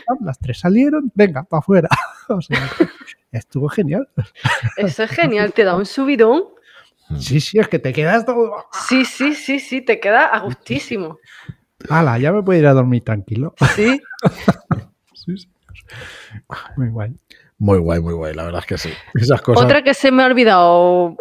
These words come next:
Speaker 2: Fran, antes de que,
Speaker 3: Dale, dale.
Speaker 2: antes de, de que, otra que me ha gustado mucho, que está aquí David, es la de la bailarina rota.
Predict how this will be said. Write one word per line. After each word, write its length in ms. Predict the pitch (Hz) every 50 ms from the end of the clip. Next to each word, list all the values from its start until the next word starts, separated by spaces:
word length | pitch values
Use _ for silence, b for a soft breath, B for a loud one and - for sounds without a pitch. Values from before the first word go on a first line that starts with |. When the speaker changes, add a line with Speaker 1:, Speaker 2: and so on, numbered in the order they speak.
| -
Speaker 2:
Fran, 180 | - - 233 240
antes 220 | 247 240 214 233
de 100 | 220 220
que, 200 | 220 220 214 214
Speaker 3:
Dale, 120 | 208 202 196
dale. 140 | 202 208 208
Speaker 2:
antes 180 | 202 220 202
de, 280 | 180 202 196 190 180 185
de 160 | 185 202 233
que, 240 | 240 - 190 180 165 B B B B B B B B _
otra 280 | - 226 240 233 262 247
que 100 | 233 240
me 60 | 226
ha 40 | 220
gustado 280 | 208 196 - - 220 202
mucho, 460 | 196 220 247 262 262 - - 285 285 277
que 140 | - - 175 - - - -
está 260 | - 180 - - 220
aquí 180 | 214 208 - 202
David, 400 | 185 180 185 214 247 269 294 -
es 280 | - 180 202 208 233 233
la 120 | 247 233
de 80 | 196 190
la 80 | 170 170
bailarina 500 | 165 170 170 165 175 175 202 214 208 180
rota. 320 | 170 165 - - 156 160